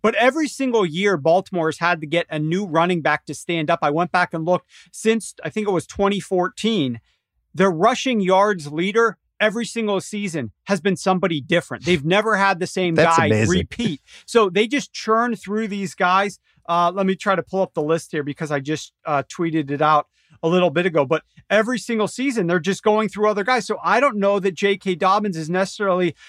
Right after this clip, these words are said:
Speaker 1: the worst thing. Justin Forsett back in twenty fifteen, if you remember
Speaker 2: Oh,
Speaker 1: him.
Speaker 2: these are all
Speaker 1: Terrence
Speaker 2: people that were on House's fantasy teams. <laughs>
Speaker 1: I'm sure. Terrence West in twenty sixteen, twenty seventeen was Alex Collins.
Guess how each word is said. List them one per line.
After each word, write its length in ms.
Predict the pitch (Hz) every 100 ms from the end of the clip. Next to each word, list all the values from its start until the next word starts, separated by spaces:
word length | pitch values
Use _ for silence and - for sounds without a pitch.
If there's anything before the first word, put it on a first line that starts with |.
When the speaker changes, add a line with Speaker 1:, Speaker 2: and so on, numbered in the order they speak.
| -
Speaker 1:
the 80 | 185
worst 280 | 180 202 -
thing. 180 | 226 156
Justin 440 | - 214 - 254
Forsett 640 | - 240 202 - - 220 -
back 240 | 196 202
in 100 | 196
twenty 300 | 170 190 190
fifteen, 380 | 196 180 - 214
if 140 | 208 143
you 60 |
remember 220 | 156 175
Speaker 2:
Oh, 140 | 180 233
Speaker 1:
him. 220 | 220 190 - -
Speaker 2:
these 180 | 185 247
are 40 |
all 80 | 247
Speaker 1:
Terrence 160 | 233
Speaker 2:
people 160 | 240 214
that 120 | 190
were 100 | 175
on 100 | 175
House's 460 | 151 180 170 160 -
fantasy 440 | 170 170 160 151
teams. 460 | - 123 104 - - 170
<laughs> 100 | 180
Speaker 1:
I'm 180 | 208
sure. 320 | 202 - 277 -
Terrence 520 | - 220 233 208 165
West 320 | 190 233 -
in 100 | 214
twenty 320 | - 208 208
sixteen, 600 | 185 214 208 - 208 220
twenty 340 | - 208 226 208
seventeen 600 | 220 214 202 - 226 220
was 160 | 175
Alex 360 | 180 190 202 -
Collins. 480 | - 175 180 202